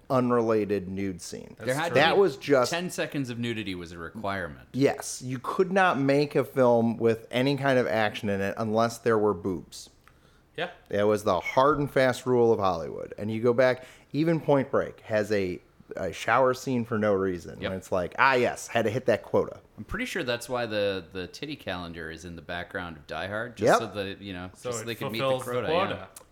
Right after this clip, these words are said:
Speaker 1: And they draw attention to it so that, that way they're sure he, like, lingers on it
Speaker 2: In
Speaker 1: and
Speaker 2: case
Speaker 1: touches
Speaker 2: you
Speaker 1: it.
Speaker 2: missed it.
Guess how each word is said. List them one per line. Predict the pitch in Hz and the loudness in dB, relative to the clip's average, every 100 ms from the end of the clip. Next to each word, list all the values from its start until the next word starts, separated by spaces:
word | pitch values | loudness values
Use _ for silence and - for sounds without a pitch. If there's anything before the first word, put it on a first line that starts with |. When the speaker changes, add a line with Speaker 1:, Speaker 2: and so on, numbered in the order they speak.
| 143 | 4
Speaker 1:
And | 147 | 6
they | 143 | 4
draw | 110 143 151 | 4 6 6
attention | 151 151 202 175 127 | 2 -2 -2 -2 -4
to | 107 | -4
it | 80 - 117 120 | -6 -8 -12 -4
so | - | 4
that, | 127 127 | 6 6
that | 127 131 | 6 6
way | 131 | 6
they're | 123 117 | 4 2
sure | - - 147 135 104 104 | 2 0 4 6 6 4
he, | 123 | 2
like, | 113 110 | 2 2
lingers | 113 123 123 117 | 2 2 4 2
on | 101 87 85 | 2 -2 -4
it | 85 | -6
Speaker 2:
In | 165 | -8
Speaker 1:
and | 160 | 0
Speaker 2:
case | 208 240 | 2 4
Speaker 1:
touches | 208 | 2
Speaker 2:
you | 226 | -2
Speaker 1:
it. | 214 | 0
Speaker 2:
missed | 214 208 - | 0 0 -6
it. | 202 190 | -8 -12